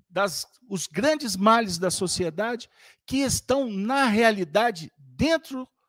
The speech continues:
do nosso coração, em primeiro lugar, que precisamos de cuidar, mas está materializado no relacionamento dentro de casa, das disputas,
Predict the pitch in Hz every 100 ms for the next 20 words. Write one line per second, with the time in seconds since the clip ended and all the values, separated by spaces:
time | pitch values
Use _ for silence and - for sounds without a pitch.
0 | - 151 160 208 - 196 170 143 156 156
1 | 147 139 131 127 123 151 185 - 156 139
2 | - 147 135 175 240 _ _ _ _ _
3 | _ _ _ _ _ 185 196 208 208 -
4 | 202 165 - _ - - 180 233 254 -
5 | 233 220 208 180 196 214 175 190 185 190
6 | 240 208 - 202 190 165 185 185 165 156
7 | 165 151 139 143 120 92 82 - _ _
8 | _ _ _ _ _ _ _ 135 120 127
9 | - - 180 165 _ - - -